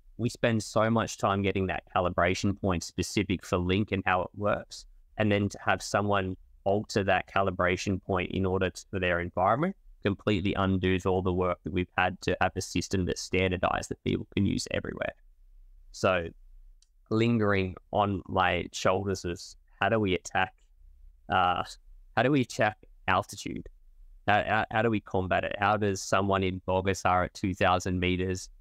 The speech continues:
use the same profiles as someone in, you know, Sydney at sea level? Um, so that was a fun and,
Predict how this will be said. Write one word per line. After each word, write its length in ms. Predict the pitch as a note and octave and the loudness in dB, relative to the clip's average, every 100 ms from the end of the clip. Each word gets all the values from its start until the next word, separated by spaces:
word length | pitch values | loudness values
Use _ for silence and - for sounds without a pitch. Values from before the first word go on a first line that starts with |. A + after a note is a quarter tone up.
| - | -2
use 240 | F#2+ F#2 | 0 0
the 100 | G2 | -2
same 400 | - - F#2 F#2+ | -2 2 2 2
profiles 760 | F2+ F2 F2+ - F#2 F2+ F#2+ - | 0 0 0 0 0 0 -2 -4
as 140 | F#2 | -4
someone 540 | - F#2 F2+ F2 F2 - _ - - | -2 0 0 0 -2 -8 _ -20 -4
in, 440 | G#2 F#2 F2+ F2 F2+ - - - | 0 2 0 -2 -6 -14 -20 -6
you 80 | G2 | 2
know, 160 | E2+ F2 | 2 0
Sydney 480 | - G#2+ F#2+ F2 E2+ | -2 -2 0 0 0
at 80 | |
sea 240 | - F#2+ F#2 | -2 0 0
level? 320 | - - - - - - - - - - | 0 -4 -10 -12 -20 -20 -20 -20 -20 -4
Um, 320 | F#2 F#2 F#2+ | 0 0 -4
so 140 | - G#2 | -4 2
that 120 | G#2+ | 2
was 140 | C3+ | 2
a 40 | G#2+ | -2
fun 240 | - F#2+ | 0 0
and, 260 | F2+ F2 | 0 -4